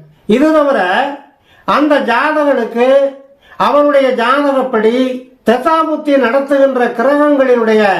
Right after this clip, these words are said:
ஆதிபத்தியங்களை கொண்டு எந்த காலத்துல எந்த மாதிரியான வியாதி அந்த ஜாதகனுக்கு வரும் அப்படிங்கிறத பத்தி எல்லாம் மிக தெளிவா விளக்கியிருந்தாங்க.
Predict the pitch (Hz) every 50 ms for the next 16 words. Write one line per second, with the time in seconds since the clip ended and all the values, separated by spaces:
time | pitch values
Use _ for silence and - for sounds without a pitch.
0 | 151 147 - - - _ _ _ _ _ _ _ _ _ _ _ - 175 226 269
1 | 302 311 311 320 302 285 285 - - 269 262 254 247 240 240 240 226 233 226 226
2 | 226 214 214 208 202 190 175 175 - - - - _ _ _ - 185 226 262 294
3 | 311 302 320 311 311 - 247 240 240 240 233 240 240 247 285 277 240 247 277 285
4 | 302 311 302 294 285 269 262 254 247 240 240 226 226 226 214 202 214 220 240 254
5 | 262 247 254 233 214 190 185 - - - - _ _ - 202 233 240 233 208 190
6 | 226 226 254 262 254 233 240 233 220 202 220 208 185 185 196 208 214 214 202 160
7 | 139 - - - - _ _ _ _ _ _ _ _ - - 214 240 277 285 285
8 | 277 254 247 240 233 190 226 208 202 233 226 226 220 214 202 214 226 254 254 254
9 | 233 233 247 247 240 220 208 208 202 196 190 196 190 180 175 165 160 151 139